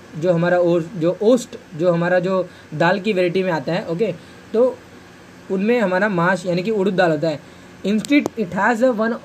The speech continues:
important characteristic such as वहाँ पे जो rejuvenating की जो प्रॉपर्टी होती है, ये rejuvenating properties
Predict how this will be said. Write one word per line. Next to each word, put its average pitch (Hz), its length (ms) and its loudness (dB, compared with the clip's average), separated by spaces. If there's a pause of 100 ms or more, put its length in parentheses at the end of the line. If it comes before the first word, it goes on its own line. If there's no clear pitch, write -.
important 196 520 0
characteristic 180 640 -2
such 175 140 -2
as 247 120 0 (520)
वहाँ 160 160 0
पे 202 360 0
जो 175 180 0
rejuvenating 226 640 2
की 233 60 -2
जो 226 120 0
प्रॉपर्टी 208 360 -2
होती 208 200 -2
है, 247 100 -2 (360)
ये 226 380 0 (180)
rejuvenating 214 500 0
properties 202 540 0